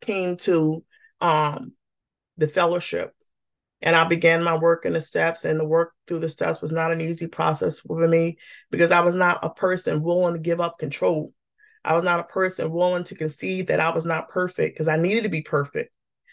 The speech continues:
I needed to be perfect because I, I, I needed to hide who I really was. I was never a person that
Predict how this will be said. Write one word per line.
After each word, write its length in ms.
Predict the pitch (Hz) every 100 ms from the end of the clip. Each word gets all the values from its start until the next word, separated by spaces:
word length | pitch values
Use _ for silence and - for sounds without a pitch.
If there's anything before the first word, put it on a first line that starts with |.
| _ _
I 120 | 165 170
needed 200 | 185 190
to 80 |
be 100 | 190
perfect 500 | 190 - 202 202 202
because 760 | 180 170 - 202 180 165 - - _ _ _ -
I, 160 | 170 156
I, 260 | 165 -
I 20 | 175
needed 260 | 190 196
to 80 | -
hide 360 | 175 180 - 190
who 160 | 175 180
I 80 |
really 320 | 170 175 185 180
was. 320 | 180 170 156
I 160 | 156
was 260 | 165 156 160
never 240 | 175 185
a 100 | 180
person 440 | - 185 185 - 185
that 240 | 160 160